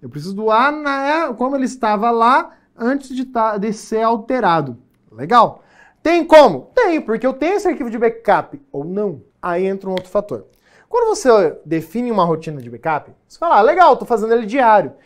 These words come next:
Mas qual o período de retenção? Hum, e aí vem um conceito que veio em questãozinha recente. O que que é um período de retenção de backup? É por quanto tempo você vai guardar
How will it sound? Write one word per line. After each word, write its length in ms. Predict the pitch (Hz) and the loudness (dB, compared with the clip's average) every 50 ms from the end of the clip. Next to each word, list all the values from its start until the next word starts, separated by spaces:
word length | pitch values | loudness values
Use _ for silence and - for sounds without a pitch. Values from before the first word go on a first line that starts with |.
| _ _ _ | _ _ _
Mas 380 | - 226 269 285 311 277 - - | -2 0 2 4 4 2 0 0
qual 280 | - 359 359 370 370 | 4 4 6 6 4
o 40 | 359 | 2
período 720 | 359 _ _ 330 294 285 277 269 320 370 359 285 320 294 | 0 _ _ 0 2 2 2 2 2 2 2 0 -2 -2
de 160 | 214 226 269 | -2 -2 -2
retenção? 1120 | 226 180 208 294 349 - - - 294 302 294 285 262 - - - - 220 196 156 120 107 _ _ _ _ _ _ _ _ _ _ 123 120 120 | -2 0 0 -2 -2 -4 -4 -6 -4 -4 -4 -6 -8 -10 -8 -2 0 0 0 -2 -6 -14 _ _ _ _ _ _ _ _ _ _ -20 _ -14
Hum, 260 | 147 175 170 139 113 _ - | -12 -12 -12 -12 -16 _ -14
e 60 | 135 | -10
aí 160 | 127 127 123 120 | -10 -10 -10 -10
vem 80 | 127 | -12
um 80 | 139 143 | -14 -10
conceito 560 | 143 185 196 208 - - 165 160 160 160 220 | -8 -8 -8 -8 -6 -6 -6 -6 -6 -10 -14
que 120 | - 269 | -14 -10
veio 240 | 240 185 170 165 175 | -8 -8 -8 -8 -10
em 40 | 208 | -10
questãozinha 520 | 196 240 240 240 269 277 247 175 180 175 | -8 -8 -8 -8 -10 -12 -10 -10 -10 -8
recente. 520 | 180 262 285 - 349 254 147 117 - - _ _ _ | -8 -8 -8 -8 -10 -10 -12 -12 -18 -20 _ _ _
O 80 | 226 | -8
que 120 | - 392 370 | -8 -6 -6
que 60 | 370 | -4
é 40 | 392 | -4
um 60 | 349 | -4
período 280 | 349 285 285 277 254 247 | -2 -2 -2 -4 -4 -2
de 80 | 220 | 0
retenção 640 | 233 247 262 - - 254 240 226 202 - - 220 214 | 2 2 2 2 0 -4 -4 -4 -4 -6 -8 -8 -6
de 80 | 196 202 | -4 -2
backup? 460 | 190 202 190 165 147 123 - - - _ _ _ - - | -2 -2 0 0 -2 -2 -2 -8 -20 _ _ _ -14 2
É 140 | - 226 208 | 4 4 4
por 300 | 214 - 226 240 226 - | 4 2 -4 -4 -4 -4
quanto 440 | - - 294 339 403 392 381 359 240 | -4 2 2 4 4 4 0 -4 -4
tempo 300 | 226 294 311 311 302 294 | -2 -4 -4 -4 -4 -8
você 240 | 294 277 - 294 | -10 -6 -4 -2
vai 100 | 247 262 | -2 0
guardar 560 | 254 240 233 220 202 214 233 247 240 - _ | 0 2 2 4 4 4 4 2 0 -6 _